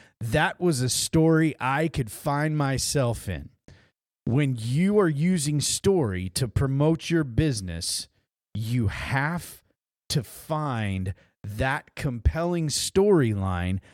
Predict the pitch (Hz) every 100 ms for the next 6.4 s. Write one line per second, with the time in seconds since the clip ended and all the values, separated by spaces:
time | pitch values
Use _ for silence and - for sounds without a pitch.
0 | _ 113 147 147 147 127 110 131 156 180
1 | 180 170 165 156 - 156 156 147 135 127
2 | 98 82 80 _ _ _ 123 147 147 160
3 | 170 143 - 147 117 147 156 156 143 113
4 | - - 170 180 160 160 - - - 160
5 | 156 147 131 123 110 92 - - 131 156
6 | 175 214 214